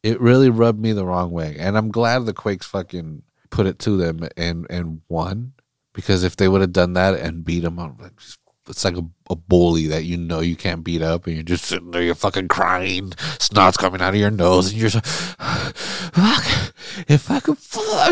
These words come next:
you just know in your head, "I can't do shit. Anything I do, he's just gonna rub my fucking face in the dirt again, and this is, I'm just gonna cry even more." It's gonna be,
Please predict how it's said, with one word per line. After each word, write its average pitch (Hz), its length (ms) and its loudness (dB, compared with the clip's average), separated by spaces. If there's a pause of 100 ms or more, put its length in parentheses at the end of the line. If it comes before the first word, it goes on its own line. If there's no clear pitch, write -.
you 180 140 4
just 156 260 6
know 120 240 4
in 113 80 2
your 101 120 0
head, 110 260 -2
"I 117 60 -4
can't - 280 -6
do 117 140 -2
shit. - 640 -6 (100)
Anything 127 380 -6
I 123 100 -6
do, 135 280 2
he's 110 160 2
just 110 160 -2
gonna 117 180 2
rub 127 300 4
my 113 120 0 (160)
fucking 131 320 -2
face 123 320 -4
in 117 120 -2
the 104 100 -2
dirt 117 260 -2
again, 101 320 -4
and 98 140 -8
this 104 120 -4
is, 104 160 -6
I'm 110 200 2
just 104 120 -2
gonna 107 160 0
cry 117 380 0
even 104 240 -2
more." 110 340 0
It's 101 140 -2
gonna 107 140 -4
be, 98 260 -6